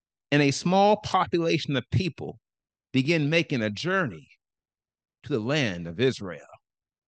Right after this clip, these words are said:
No one is quite sure why. After all, the only land worse off than Israel is Mystery Babel.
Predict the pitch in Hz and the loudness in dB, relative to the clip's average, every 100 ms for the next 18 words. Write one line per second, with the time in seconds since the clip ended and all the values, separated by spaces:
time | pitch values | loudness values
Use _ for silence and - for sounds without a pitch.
0 | _ _ _ _ _ - 117 185 233 233 | _ _ _ _ _ -6 0 2 2 2
1 | 214 - - 202 - - 165 151 131 85 | -2 -6 -4 -4 -4 -4 -4 -2 -2 -4
2 | - _ _ _ _ _ _ _ _ _ | -12 _ _ _ _ _ _ _ _ _
3 | - 110 104 101 110 135 - - _ _ | -6 -6 -4 -4 -2 -2 -4 -12 _ _
4 | _ _ _ 117 120 - 170 202 202 196 | _ _ _ -2 0 0 2 2 2 2
5 | 135 139 143 135 113 104 131 - 123 123 | 2 0 0 0 -4 -4 -6 -4 -4 -4
6 | 110 104 135 180 107 87 76 78 92 _ | -4 -4 -4 -4 -6 -8 -8 -12 -16 _
7 | _ _ _ _ 131 120 85 - - 98 | _ _ _ _ -2 0 -2 -6 -4 -2
8 | 101 160 143 71 | 0 0 -2 -6